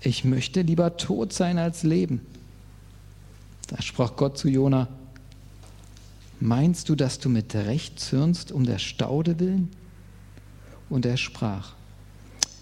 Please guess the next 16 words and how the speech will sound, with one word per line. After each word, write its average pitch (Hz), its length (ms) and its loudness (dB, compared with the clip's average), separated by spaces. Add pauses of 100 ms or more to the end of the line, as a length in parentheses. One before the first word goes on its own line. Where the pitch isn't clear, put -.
(220)
„Mit 117 220 -2
Recht 104 580 -4 (240)
zürne 110 480 0
ich - 420 -8
bis - 460 -4
an 104 240 -4
den 101 260 -2 (100)
Tod.“ - 480 -8 (1600)
Und 117 220 -2
der 117 80 2
Herr 120 180 2
sprach: 120 460 -2 (1000)
„Dich 156 420 2
jammert 143 360 2
die 131 120 2
Staude 98 640 -2